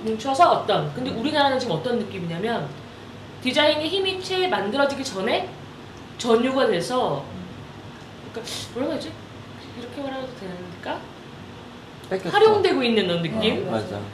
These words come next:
Speaker 2: 주-, 주-, 주종
Speaker 1: 어.
Speaker 2: 관계가 확-, 확립된.
Speaker 1: 그게 역사가 짧다 뭐 이런 거일 수도 있고, 뭐 교육 여러 가지 그 복합적인 문제겠지만, 그래서 외국과의 그 발을 똑같이 맞춰가는 데 있어서 분명히 우리 안에는 맹점이 있어요.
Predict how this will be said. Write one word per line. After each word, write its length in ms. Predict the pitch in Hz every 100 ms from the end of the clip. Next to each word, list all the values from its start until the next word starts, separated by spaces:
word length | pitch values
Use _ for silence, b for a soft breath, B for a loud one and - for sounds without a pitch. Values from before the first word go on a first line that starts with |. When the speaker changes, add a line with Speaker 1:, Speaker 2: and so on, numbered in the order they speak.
| -
Speaker 2:
주-, 220 | - -
주-, 160 | 131 120
주종 280 | 117 147
Speaker 1:
어. 120 | 240 131
Speaker 2:
관계가 640 | 120 123 120 120 101 87
확-, 120 | - - -
확립된. 440 | 165 151 - 92 82 - - - -
Speaker 1:
그게 580 | 285 285 320 330 - - -
역사가 420 | 254 480 415 392
짧다 240 | 392 403 370
뭐 80 | 262
이런 300 | 302 359 349
거일 280 | 349 311
수도 200 | 285 -
있고, 200 | 302 -
뭐 160 | 277 254
교육 300 | - 311 339 240
여러 180 | 302
가지 240 | 381 403 359
그 240 | 285 269 262
복합적인 480 | - 370 330 320 269
문제겠지만, 680 | 202 233 220 214 247 277 214 B B B -
그래서 300 | 302 349 302
외국과의 720 | 226 - 359 339 320 320 320
그 540 | 226 208 190 160 151 -
발을 320 | 233 285 285
똑같이 280 | - 415 403
맞춰가는 460 | 190 180 330 320
데 80 | 277
있어서 200 | 226 254
분명히 360 | 247 262 370 370
우리 320 | 220 240 240
안에는 340 | 233 233 220 202
맹점이 460 | 185 220 320 269
있어요. 260 | 143 -